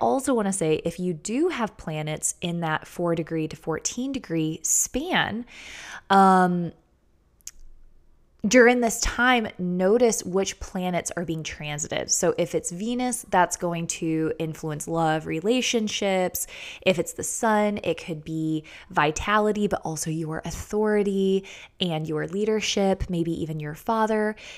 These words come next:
If it's the moon, of course, it's your mind, your mentality, mental state, how you handle things. So you wanna see which planet Jupiter is going to be retrograding over, if this applies to you, and what, what that planet represents. When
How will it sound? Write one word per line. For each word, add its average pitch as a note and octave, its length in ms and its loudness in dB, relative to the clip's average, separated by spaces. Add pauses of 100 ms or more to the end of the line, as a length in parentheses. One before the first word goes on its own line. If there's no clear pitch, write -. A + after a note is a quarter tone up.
If F3+ 260 0
it's - 160 -4
the D#3 100 -6
moon, F#3 400 -2
of F3 140 -8
course, - 260 -12
it's - 120 -12
your D#3+ 100 -6
mind, F#3 640 0
your E3 100 -4
mentality, E3+ 760 0
mental E3 400 -6
state, D#3+ 340 -2
how D#3 140 -8
you D#3 160 -8
handle G#3 400 -4
things. F3+ 340 -6
So - 140 -2
you F#3 200 0
wanna C#4 220 -4
see G#3 240 -2
which F3 260 -4
planet E3+ 520 -4 (260)
Jupiter E3+ 340 0
is D#3+ 120 0
going D#3+ 180 -2
to D#3 60 -6
be D3+ 100 -4
retrograding D3+ 760 -4 (200)
over, G#3 560 -2
if F3 160 0
this F3 160 0
applies A#3+ 380 0
to - 120 -2
you, D#4+ 200 -2 (340)
and F3+ 380 -2
what, E3+ 440 2 (640)
what E3 160 -2
that - 320 -2
planet E3+ 340 -8
represents. G3+ 800 -4 (1000)
When C#4 360 2